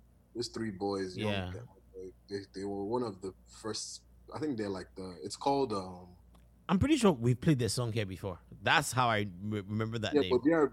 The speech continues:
Speaker 1: they, they, they're one of the early people that, the song is called Pioneer. The album is called Pioneers. They're one of the people that started, like, this whole alter music. Um,
Speaker 2: Okay.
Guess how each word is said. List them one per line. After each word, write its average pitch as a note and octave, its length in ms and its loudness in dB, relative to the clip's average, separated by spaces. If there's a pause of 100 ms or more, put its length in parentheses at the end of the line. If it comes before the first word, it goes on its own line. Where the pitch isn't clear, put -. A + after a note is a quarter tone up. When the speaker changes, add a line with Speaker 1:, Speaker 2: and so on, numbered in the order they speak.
Speaker 1:
they, B2+ 140 2
they, A#2 280 4
they're A#2 180 2
one B2+ 220 2
of B2+ 120 4
the A2 80 -2
early B2 260 0
people A2+ 440 -8
that, F#2+ 340 -6
the - 40 -14
song D#3 220 2
is A#2 80 -2
called A#2+ 240 2
Pioneer. G2 420 -4
The A#2 80 0
album C3+ 200 4
is A#2+ 80 0
called A2+ 180 -2
Pioneers. F#2+ 420 -12
They're G#2 140 -4
one C#3 140 2
of B2 80 2
the G2+ 80 -4
people A2 220 -6
that F#2 120 -4
started, G2+ 320 -4
like, F2 160 -10 (100)
this - 200 -8
whole F#2+ 280 -8
alter F#2 400 -10 (640)
music. F3+ 460 -8 (240)
Um, A2+ 640 -18
Speaker 2:
Okay. G2 180 -10